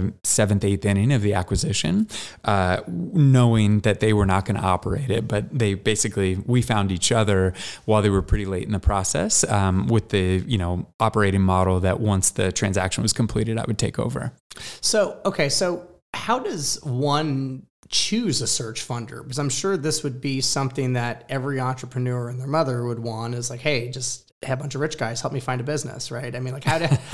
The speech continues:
Speaker 2: how, like, I mean, that, that seems too good to be true. So, like, how does one pick a search funder and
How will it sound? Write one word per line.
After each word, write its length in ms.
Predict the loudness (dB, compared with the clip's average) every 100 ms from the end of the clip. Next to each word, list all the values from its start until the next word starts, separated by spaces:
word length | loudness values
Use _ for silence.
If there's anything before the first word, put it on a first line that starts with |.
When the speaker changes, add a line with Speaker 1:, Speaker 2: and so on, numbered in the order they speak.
| 2
Speaker 2:
how, 160 | 4 4
like, 160 | 4
I 20 | 2
mean, 120 | 4
that, 200 | 2 2
that 180 | 0 2
seems 320 | 2 2 2
too 120 | 2
good 160 | 2 2
to 40 |
be 120 | 0
true. 480 | 0 0 0 -2 -4
So, 260 | 2 2 2
like, 160 | 2
how 180 | 4 4
does 360 | 2 0 -2 -4
one 400 | -2 0 0 -2
pick 280 | -2 -2
a 80 | -4
search 320 | -4 -4 -6
funder 460 | -8 -8 -8 -10 -10
and 160 | -12